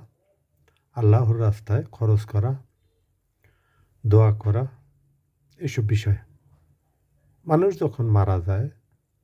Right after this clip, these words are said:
তখন তার আমলনামা বন্ধ হয়ে যায়। ইদা মাতাল ইনসান আনকাতা আমালু ইল্লা তালত।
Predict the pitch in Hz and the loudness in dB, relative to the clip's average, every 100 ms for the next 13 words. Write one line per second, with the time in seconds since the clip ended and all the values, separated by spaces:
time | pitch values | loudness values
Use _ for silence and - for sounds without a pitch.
0 | _ - 110 135 131 135 113 113 - 139 | _ -6 -2 0 -2 -2 -2 -2 -2 0
1 | 110 107 104 104 110 110 110 101 98 92 | 4 4 4 2 0 0 2 2 2 2
2 | 101 92 92 - _ _ _ _ _ _ | 0 0 -4 -8 _ _ _ _ _ _
3 | _ _ _ 123 107 107 107 104 110 101 | _ _ _ -2 2 6 6 2 0 0
4 | 101 101 143 175 - 110 104 110 107 135 | 0 0 -6 -8 -6 -4 -4 -4 -8 -8
5 | 147 104 98 95 104 151 117 107 107 101 | -2 0 2 0 -4 -4 -2 0 0 0
6 | 95 - | -2 -4